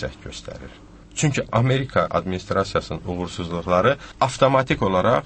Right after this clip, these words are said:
transformasiya olacaqdır Britaniya administrasiyasına. Ona görə də bu gün hardasa uzaqlaşmaq lazımdır. Və bayaq dediyim kimi,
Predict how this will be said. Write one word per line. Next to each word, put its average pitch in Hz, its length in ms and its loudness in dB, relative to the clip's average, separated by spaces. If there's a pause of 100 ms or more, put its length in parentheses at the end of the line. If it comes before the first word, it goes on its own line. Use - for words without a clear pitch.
(120)
transformasiya 110 680 0
olacaqdır 98 480 0
Britaniya 120 420 2
administrasiyasına. 71 760 -6 (240)
Ona 156 140 4
görə 160 240 2
də 170 120 2
bu 160 80 -2
gün 143 140 -2
hardasa 131 420 0
uzaqlaşmaq 92 720 0
lazımdır. - 460 -6 (520)
Və 156 140 4
bayaq 196 280 4
dediyim 139 300 0
kimi, 90 280 -4